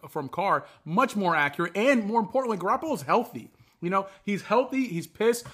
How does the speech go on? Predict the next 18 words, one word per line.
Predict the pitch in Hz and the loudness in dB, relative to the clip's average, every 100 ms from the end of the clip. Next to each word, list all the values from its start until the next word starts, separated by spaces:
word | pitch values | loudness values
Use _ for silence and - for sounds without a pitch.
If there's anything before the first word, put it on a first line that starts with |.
| - | -6
The | 180 | 0
only | 247 359 | 2 2
one | 359 | -2
disgruntled | 208 - 165 254 254 165 | -4 -2 4 4 4 -4
here | 120 156 143 139 - | -2 -2 0 -2 0
is | 180 | -2
going | - 202 196 | 0 -4 -4
to | 175 | -4
be | 180 | -2
Garoppolo. | 147 151 202 165 131 107 - - - - | 2 2 2 0 -4 -6 -14 -20 -16 -2
Disgruntled, | 180 - 151 269 254 170 - | -2 0 4 4 4 -2 -2
he | - 254 | 0 6
got | 311 | 8
a | 262 | 8
massive | 185 175 214 302 311 - | 6 6 6 4 0 -2
contract | - 226 117 180 156 | 2 2 4 2 2
in | 156 | 2
Adams. | 175 165 123 107 | 4 4 2 -8